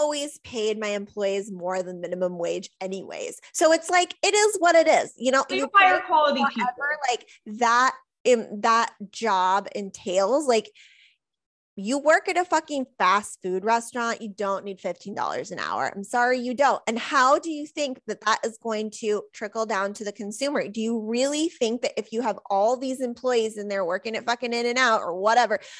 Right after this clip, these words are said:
Speaker 2: Shh,
Speaker 1: I
Speaker 2: they're good to their people.
Speaker 1: Here's the thing, is that they are, and they pay way more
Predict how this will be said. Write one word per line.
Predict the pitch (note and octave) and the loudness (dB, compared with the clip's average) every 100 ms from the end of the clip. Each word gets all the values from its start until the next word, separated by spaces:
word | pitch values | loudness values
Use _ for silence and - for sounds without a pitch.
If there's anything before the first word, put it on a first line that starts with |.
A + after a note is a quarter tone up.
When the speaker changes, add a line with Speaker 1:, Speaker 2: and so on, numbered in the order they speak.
| - _ _ | -20 _ _
Speaker 2:
Shh, | - - | -10 0
Speaker 1:
I | G4 C5+ G4+ | 2 4 2
Speaker 2:
they're | D#4+ D#4+ | 0 4
good | D#4 | 4
to | C4+ | 4
their | C4+ A#3+ | 2 2
people. | B3 A3 G3 D#3+ - - - | 0 -4 -4 -6 -8 -18 -14
Speaker 1:
Here's | D4 C#4+ D#4 D#4 | -8 -6 -6 -8
the | C#4 | -10
thing, | - A#3+ G#3 C4 C4+ | -6 -4 -4 -6 -2
is | B3+ A#3 | 0 0
that | A#3 - | -2 -2
they | A3 A#3+ A#3+ | 0 2 2
are, | - G3+ B3+ C4 | 2 2 2 -2
and | A#3+ A3 | -4 -4
they | A#3 | -4
pay | A#3 B3+ | -4 -4
way | F#3+ F#3 G3+ A#3 F4+ | -4 -4 2 2 2
more | D4+ G3 C#3+ B2+ | 0 -2 -4 -8